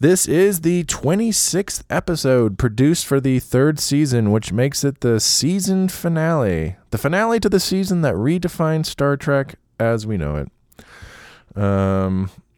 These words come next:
um, this episode is the culmination of all of their efforts to revitalize and re-energize the show, which is what we've kind of been looking at these last few episodes, Aaron. Um, they wanted to make a big splash with this finale, and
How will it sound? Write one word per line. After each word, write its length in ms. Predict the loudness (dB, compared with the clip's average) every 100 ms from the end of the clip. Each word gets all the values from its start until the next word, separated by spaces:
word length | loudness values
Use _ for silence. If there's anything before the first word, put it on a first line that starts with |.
| _ _ -6
um, 460 | -2 0 0 -2 -6 -10
this 380 | 2 2 4
episode 520 | 0 0 2 4 4 2
is 100 | 0
the 120 | -2
culmination 920 | 0 0 2 0 -2 0 0 0 -2
of 680 | -2 0 2 0 -2 -6 -18 _ _
all 220 | -2 0 0
of 120 | 0
their 220 | -2 0
efforts 400 | -4 -2 -4 -4
to 220 | -4 -2
revitalize 1000 | 0 0 0 0 0 2 0 0 0 0
and 120 | 0 0
re-energize 680 | 0 -2 -2 -2 -2 -2
the 100 | -4
show, 320 | -6 -4 -4 -2
which 180 | -4 -6
is 160 | -6
what 240 | -2 -2 -2
we've 180 | -6
kind 160 | -4 -4
of 60 | -2
been 120 | -4
looking 240 | -4 -4
at 140 | -6 -6
these 140 | -6
last 240 | -6 -6
few 100 | -6
episodes, 420 | -8 -8 -6 -6 -4
Aaron. 300 | -4 -6 -10 _ -20 -20 -20 -20 -20 -20 -20 -20 -8
Um, 560 | 0 2 4 2 0 -2
they 200 | -2 0
wanted 300 | 0 0 0
to 60 | 2
make 200 | 0 0
a 60 |
big 280 | 2 2 0
splash 560 | -2 0 2 2 -2 -2
with 320 | -2 -2 -6
this 220 | -2 -2 -2
finale, 520 | -4 0 0 0 0
and 220 | 0